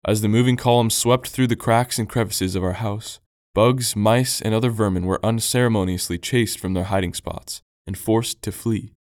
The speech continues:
After what seemed like an eternity, the force finished their self-imposed task and moved on to conquer other territory, much to my family's relief. Even though their midnight hours were a bit inconvenient,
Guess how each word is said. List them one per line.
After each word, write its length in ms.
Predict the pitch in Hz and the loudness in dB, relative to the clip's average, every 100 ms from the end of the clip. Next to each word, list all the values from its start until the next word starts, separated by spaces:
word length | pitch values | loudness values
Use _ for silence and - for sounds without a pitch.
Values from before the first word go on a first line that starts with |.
| _ _ _ | _ _ _
After 320 | 110 117 - | 2 2 2
what 140 | 123 110 | 2 2
seemed 360 | - 135 139 | 2 2 2
like 200 | 120 110 | 2 0
an 60 | 110 | 0
eternity, 680 | 101 - 123 123 123 127 - | -2 0 2 2 -2 -8 -8
the 80 | 101 | -6
force 400 | - 127 139 - | 0 0 0 -2
finished 480 | 113 107 87 - - | -2 -2 -4 -10 -8
their 140 | 95 95 | -6 -4
self-imposed 760 | - 113 120 113 120 107 104 | 0 0 0 -2 0 0 0
task 460 | - 90 95 - - _ - | -2 -2 -4 -10 -16 _ -8
and 160 | 98 98 | -2 2
moved 260 | 123 120 | 2 4
on 180 | 104 98 | 2 2
to 100 | 107 | -2
conquer 420 | - 113 113 110 | -2 0 0 0
other 200 | - 101 | -2 -2
territory, 600 | 87 104 90 - - 117 - _ _ | -4 -6 -6 -8 -12 -12 -16 _ _
much 260 | 104 120 - | -2 -2 -2
to 80 | 120 | 0
my 160 | 101 | 0
family's 460 | 87 95 92 92 95 | 0 -2 -2 -2 -2
relief. 440 | 90 87 - - _ _ _ _ _ _ _ | -4 -4 -8 -18 _ _ _ _ _ _ _
Even 300 | - 120 127 | 0 2 4
though 160 | 123 127 | 4 4
their 160 | 120 104 | 4 4
midnight 400 | 113 143 139 - | 4 4 2 2
hours 320 | 101 98 101 | 2 2 0
were 100 | 98 | -2
a 60 | |
bit 180 | 95 123 | 0 0
inconvenient, 880 | - 131 127 107 92 90 - - | 2 0 0 -4 -2 -4 -6 -10